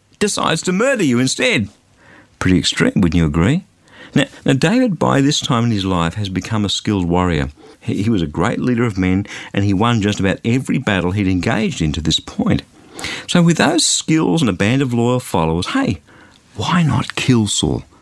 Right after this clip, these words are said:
Makes sense. Nobody would get upset. The whole nation could see that Saul's time had come to an end, and that David's time as king had come.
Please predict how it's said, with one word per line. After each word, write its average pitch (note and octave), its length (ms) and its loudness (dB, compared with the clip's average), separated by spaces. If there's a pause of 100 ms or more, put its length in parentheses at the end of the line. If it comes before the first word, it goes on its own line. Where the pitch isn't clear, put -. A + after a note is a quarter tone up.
(100)
Makes - 260 -2
sense. A#3+ 320 -2 (400)
Nobody F2+ 360 0
would F2 140 -2
get G#2 120 0
upset. - 400 -4
The - 100 -6
whole G#2+ 160 0
nation A#2 420 -2
could F#2 160 -4
see G#2+ 240 0
that D2+ 140 -2
Saul's G2+ 360 0
time F#2+ 300 -2
had E2+ 140 -4
come F#2 200 -2
to D#2+ 120 -4
an F2+ 80 -2
end, - 280 -4 (360)
and G2 120 -2
that F2 120 -4
David's F#2+ 420 0
time F#2+ 320 0
as E2+ 100 -2
king A2+ 220 0
had E2+ 140 0
come. G#3 400 0